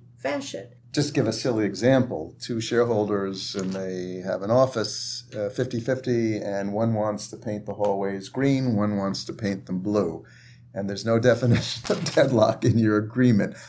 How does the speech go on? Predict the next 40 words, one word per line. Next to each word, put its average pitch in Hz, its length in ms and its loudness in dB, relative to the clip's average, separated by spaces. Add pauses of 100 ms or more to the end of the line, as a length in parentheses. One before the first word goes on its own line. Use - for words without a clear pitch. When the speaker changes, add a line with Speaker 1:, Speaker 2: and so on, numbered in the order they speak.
Speaker 2:
I 110 120 6
suppose 135 500 4
there's 113 220 4
a 104 60 4
deadlock 104 600 2
there. 87 240 -4
I 98 100 -2
know 90 200 -6
it's - 180 -10
silly 95 220 -6
to 85 100 -10
think 90 240 -10
they're 85 100 -10
gonna 82 200 -12
go 87 200 -8
to 82 120 -10
arbitration 92 800 -6
over 90 180 -18
the - 80 -20
color 101 380 -4
of 90 80 -10
the 92 80 -12
paint, 135 380 0 (440)
but 101 200 4
it, 113 200 2
it 110 120 0
just 117 220 2
sort 120 140 0
of 110 60 4
underscores 107 920 2 (280)
the 107 100 -8
question 110 480 -2
in 95 140 -2
my 113 260 4
mind 92 460 2
of 95 300 -6 (340)
the 117 80 -4
necessity 101 760 0
or 123 200 2
not 92 380 2